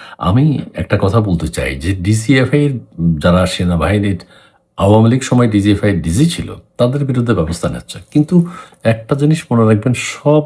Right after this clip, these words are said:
ডিজিএফআই ডিজির বিরুদ্ধে নয়। যারা তাদের পছন্দের, তাদেরকে সেভ করা হয়েছে। অর্থাৎ জামাত এবং বিএনপি ঘেঁষা আওয়ামী লীগের সময় যারা ডিজিএফআই ডিজি ছিলেন,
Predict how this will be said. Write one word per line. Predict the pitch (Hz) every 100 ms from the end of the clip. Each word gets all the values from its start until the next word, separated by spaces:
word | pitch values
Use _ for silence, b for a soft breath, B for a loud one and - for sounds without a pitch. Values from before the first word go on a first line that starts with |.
| 85
ডিজিএফআই | 98 104 110 107 117
ডিজির | 101 85 92 78
বিরুদ্ধে | 76 85 73 85
নয়। | 71 71 78 57 - - B B B B -
যারা | - - 90 104 127 156 175 - - _ _ _ _ _ _ _ _ _ _ _
তাদের | - 113 131 131
পছন্দের, | 117 107 143 147 165
তাদেরকে | - 101 104 110
সেভ | - 139
করা | - 76
হয়েছে। | 71 67 98
অর্থাৎ | - 135
জামাত | 80 107 107 120 127 131
এবং | 123 113 85
বিএনপি | 101 107 107 120 104
ঘেঁষা | 104 - 117
আওয়ামী | 117 98 101 101 107
লীগের | 131
সময় | 120 - 120
যারা | 107 101
ডিজিএফআই | 87 82 85 92 87 104
ডিজি | 82 - 95 127 170
ছিলেন, | - 78